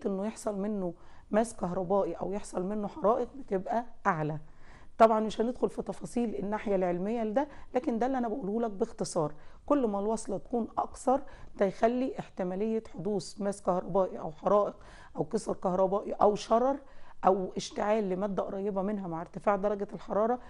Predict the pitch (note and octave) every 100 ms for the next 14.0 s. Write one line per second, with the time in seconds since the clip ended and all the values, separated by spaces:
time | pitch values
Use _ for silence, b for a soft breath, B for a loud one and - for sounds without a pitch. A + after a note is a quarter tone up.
0 | B - D#3+ - A3+ A3 - F3 E3+ G3+
1 | F#3 D#3 F#3+ G3+ G#3 A#3 B B - D#3
2 | D#3 - A3 A3 G#3 - - E3+ F3+ G3+
3 | G3+ D#3+ F#3 - - E3+ G3 - - F#3
4 | G3 B3 - B B F3 D#3+ - F3+ F#3
5 | F#3 b b F3+ G#3+ A#3+ - F3+ F3 F3+
6 | E3 F#3 F3 F3 E3+ D3+ - D#3+ D#3+ -
7 | - G3 - E3 - D3+ C#3 b b -
8 | D#3 F#3+ F3+ E3 D#3 F3+ E3+ E3 - F#3
9 | F3 F3 D#3+ D#3+ E3 E3+ D3+ D#3 D#3 D3
10 | C#3+ - - G3+ D#3 C#3+ - - b b
11 | b b F#3 F3+ F3+ G3 A3 B3+ C4 B
12 | B F3+ D3+ E3+ G3 - - G3 G#3+ G#3
13 | G3 - G3 G#3 G3+ - G#3 - C4